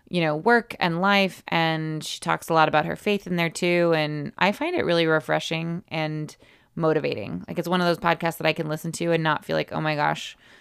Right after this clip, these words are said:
I have to change ten thousand things about my life," but more like, "Okay, I'm doing okay," and, like, these are helpful hints for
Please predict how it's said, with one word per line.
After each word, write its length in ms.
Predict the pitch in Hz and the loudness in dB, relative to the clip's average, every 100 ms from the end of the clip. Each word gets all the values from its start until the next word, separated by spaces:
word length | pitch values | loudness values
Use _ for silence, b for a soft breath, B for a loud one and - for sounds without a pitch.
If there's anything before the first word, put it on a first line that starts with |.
| b b | b b
I 40 | 165 | -6
have 80 | 156 | -6
to 60 | |
change 320 | 147 165 160 | -4 -2 -2
ten 160 | 170 160 | -2 -2
thousand 300 | 156 156 160 | 0 -2 -2
things 200 | 147 165 | -4 0
about 140 | 185 | 0
my 120 | 208 214 | 2 2
life," 280 | 214 214 - | 2 0 -4
but 120 | 170 | -2
more 200 | 170 165 | 0 2
like, 340 | 160 156 - b b b b | 2 0 -4 b b b b
"Okay, 360 | 349 440 220 170 | -4 0 0 0
I'm 140 | - | -2
doing 200 | 220 262 262 | -2 0 -2
okay," 360 | 247 262 190 | -2 0 2
and, 120 | 165 | 0
like, 240 | 160 156 - _ | -2 -4 -8 _
these 240 | 175 170 170 | -2 0 2
are 260 | 165 165 | 2 2
helpful 320 | 165 165 - | 0 -2 -2
hints 260 | 160 156 - | -4 -4 -4
for 380 | - 151 151 | 0 2 2